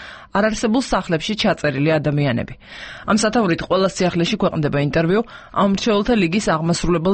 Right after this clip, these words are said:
დირექტორ ლევან ჩიკვაიძესთან. ის ამომრჩეველთა სიის დაზუსტების პროცესში მისი ორგანიზაციის მიერ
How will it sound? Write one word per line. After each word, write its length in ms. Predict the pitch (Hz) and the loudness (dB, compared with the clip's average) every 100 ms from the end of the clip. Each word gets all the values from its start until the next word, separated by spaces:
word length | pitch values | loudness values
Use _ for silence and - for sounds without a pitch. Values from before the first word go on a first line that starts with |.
| 175 | 2
დირექტორ 360 | 170 165 196 196 | 0 0 0 0
ლევან 240 | 170 190 | 2 0
ჩიკვაიძესთან. 760 | 185 202 156 151 127 170 - - - - - - - | 0 0 2 0 -2 -8 -8 -10 -14 -18 -16 -16 -4
ის 120 | 240 285 | 0 2
ამომრჩეველთა 560 | 247 226 262 233 190 | 2 2 0 2 0
სიის 260 | - 214 196 | 0 -2 2
დაზუსტების 520 | 185 170 180 190 147 - | 0 2 0 -2 -2 0
პროცესში 460 | 254 269 190 185 233 | 0 0 0 2 2
მისი 300 | 196 196 220 | 4 2 0
ორგანიზაციის 800 | 185 156 170 160 165 - 156 - | 0 0 0 2 -2 0 -2 2
მიერ 220 | 170 214 | 0 0